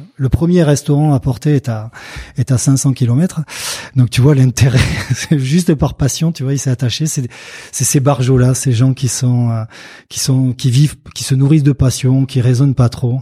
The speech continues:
euh, qui, qui, qui m'intéressent. Et lui, ça, c'en est un vraiment bon. Donc, je t'invite à aller voir le resto et à le soutenir dès qu'on pourra enfin y aller, parce qu'on est en manque de ces restaurants-là et de ces gens passionnés, voilà.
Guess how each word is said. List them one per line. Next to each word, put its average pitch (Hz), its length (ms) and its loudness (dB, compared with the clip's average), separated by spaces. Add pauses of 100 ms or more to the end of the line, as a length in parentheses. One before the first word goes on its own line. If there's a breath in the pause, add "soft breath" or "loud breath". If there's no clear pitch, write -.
(120)
euh, 117 460 -2
qui, 127 180 -4
qui, 117 260 -2
qui 131 120 -4
m'intéressent. 127 600 -2
Et 131 160 -6
lui, 123 160 0
ça, 120 320 -6
c'en 117 220 -4
est 120 60 0
un 127 120 4
vraiment 135 340 2
bon. 123 220 0 (560 loud breath)
Donc, 117 80 -4
je - 60 -8
t'invite 143 320 2
à 123 60 0
aller 120 120 2
voir 139 200 4
le 135 60 4
resto 131 420 2
et 135 40 2
à 117 60 0
le 113 80 -2
soutenir 131 520 0
dès 123 120 0
qu'on 120 160 -4
pourra 135 400 -4
enfin 147 380 2
y 127 100 2
aller, 120 180 2
parce 127 160 -8
qu'on 113 160 -10
est 113 60 -4
en 110 100 -4
manque 127 380 2
de 117 80 -2
ces 117 180 -4
restaurants-là 120 640 -2
et 131 60 -2
de 113 100 -8
ces 120 180 0
gens 117 160 0
passionnés, 120 400 -2
voilà. 110 140 -4